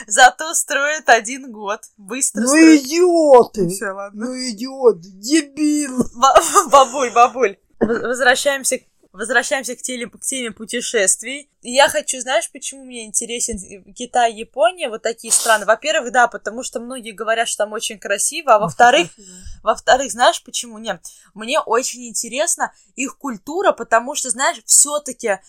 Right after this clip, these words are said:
Speaker 1: мне кажется, что европейцы, ну, как-никак, ну, какой-то одной,
Speaker 2: Да.
Speaker 1: одной, ну, какой-то
Speaker 2: Ну,
Speaker 1: одной
Speaker 2: да, да,
Speaker 1: характеристики.
Speaker 2: да, да.
Speaker 1: А вот азиаты, это прям вообще другая
Speaker 2: Ну,
Speaker 1: культура.
Speaker 2: это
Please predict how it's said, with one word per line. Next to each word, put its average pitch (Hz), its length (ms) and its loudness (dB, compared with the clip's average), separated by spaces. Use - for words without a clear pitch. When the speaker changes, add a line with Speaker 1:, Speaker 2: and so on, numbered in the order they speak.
Speaker 1:
мне 269 340 -10
кажется, 311 360 2
что - 120 -4
европейцы, 254 840 -4
ну, 294 160 -14
как-никак, 320 840 0
ну, 277 120 -12
какой-то 269 680 0
одной, 226 680 2
Speaker 2:
Да. 214 120 6
Speaker 1:
одной, 233 300 -4
ну, 262 160 -12
какой-то 294 300 -12
Speaker 2:
Ну, 311 80 2
Speaker 1:
одной 294 180 -2
Speaker 2:
да, 214 80 0
да, 247 80 -2
Speaker 1:
характеристики. 214 720 -4
Speaker 2:
да, - 120 -20
да. - 60 -20
Speaker 1:
А - 40 8
вот 277 180 -4
азиаты, 262 920 6
это 294 300 2
прям 294 400 -2
вообще 311 1200 6
другая 233 460 0
Speaker 2:
Ну, 220 60 -20
Speaker 1:
культура. 233 560 0
Speaker 2:
это 196 280 2